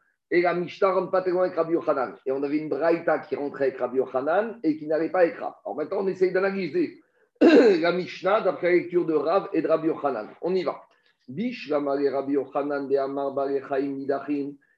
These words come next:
Rabbi Yochanan qui te dit que les animaux, même vivants, on les, on peut les repousser totalement. Mishuma Chiyamut.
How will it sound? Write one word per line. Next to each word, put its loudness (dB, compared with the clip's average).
Rabbi 4
Yochanan -2
qui -12
te 0
dit -2
que -2
les 0
animaux, 0
même -2
vivants, -2
on 0
les, -2
on -2
peut -2
les 0
repousser -4
totalement. 0
Mishuma -2
Chiyamut. 2